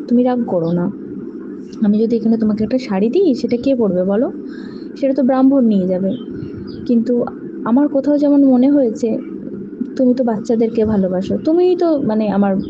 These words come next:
যে বাচ্চারা যারা রয়েছে, তারাই তো মা দুর্গা, তারাই তো মা, তারাই তো বাবা, যাকে, মানে, বাচ্চার মধ্যে সব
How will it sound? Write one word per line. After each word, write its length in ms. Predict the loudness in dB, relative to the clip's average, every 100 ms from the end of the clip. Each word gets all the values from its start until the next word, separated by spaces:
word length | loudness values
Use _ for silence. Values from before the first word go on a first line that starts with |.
| -2
যে 200 | 0 0
বাচ্চারা 500 | 0 -2 -2 -2 0
যারা 240 | 2 2
রয়েছে, 300 | 0 0 -2
তারাই 340 | 0 0 0
তো 120 | 2 2
মা 200 | 2 0
দুর্গা, 400 | 0 0 -2 -6 -10 -14 -14 -8
তারাই 260 | -2 0 0
তো 120 | 2
মা, 340 | 2 2 2 0
তারাই 260 | 0 0
তো 140 | 0 0
বাবা, 420 | 0 0 -2 -4 -4 -2
যাকে, 440 | 0 0 0 0
মানে, 340 | 0 0 0 -2 -4
বাচ্চার 500 | -2 0 -2 -2 0
মধ্যে 240 | 2 0 0
সব 160 | -2